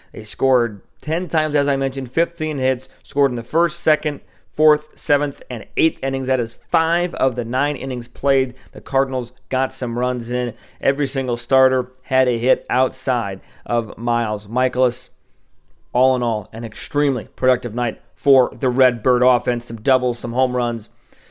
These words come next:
This is the kind of offense that I think the Cardinals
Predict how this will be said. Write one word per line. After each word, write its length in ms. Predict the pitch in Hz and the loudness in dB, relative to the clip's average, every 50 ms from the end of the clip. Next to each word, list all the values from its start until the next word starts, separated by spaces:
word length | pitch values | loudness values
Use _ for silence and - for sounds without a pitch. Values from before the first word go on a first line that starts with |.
| _ _ _ _ _ _ | _ _ _ _ _ _
This 200 | - 143 170 170 | 2 2 2 2
is 60 | 160 143 | 2 -2
the 80 | 151 | 0
kind 180 | 139 160 156 151 | 2 2 2 4
of 80 | 139 | 4
offense 380 | 139 147 143 131 - 135 127 123 | 4 4 2 2 2 -2 -2 0
that 140 | - 135 127 | 2 4 4
I 40 | 131 | 4
think 160 | 123 131 - - | 2 0 -6 -8
the 60 | 120 | -6
Cardinals 680 | - - 143 143 139 131 131 123 117 - - - - | -2 0 2 2 2 2 0 -2 -2 -4 -8 -14 -16